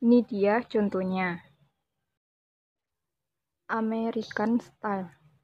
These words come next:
adalah gaya gambar di mana merujuk kepada gaya gambar Amerika,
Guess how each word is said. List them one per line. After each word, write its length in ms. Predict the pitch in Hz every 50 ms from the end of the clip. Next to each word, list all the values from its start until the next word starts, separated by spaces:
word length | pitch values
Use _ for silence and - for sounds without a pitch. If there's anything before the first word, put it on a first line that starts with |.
| _ _ _ _ _ -
adalah 320 | - 226 214 226 214 208
gaya 320 | 202 - 226 202 202 196 196 196
gambar 560 | - 202 196 196 190 190 196 202 - - -
di 80 | - 214
mana 320 | 220 214 214 208 214 226
merujuk 480 | 226 226 233 233 233 220 - - 233 - - -
kepada 240 | - 226 208 214
gaya 400 | 208 - 208 202 202 202 202 202 _ _ - -
gambar 640 | 208 202 196 196 190 190 190 190 196 202 - -
Amerika, 720 | - 214 208 202 202 196 196 - _ - - 190 214 240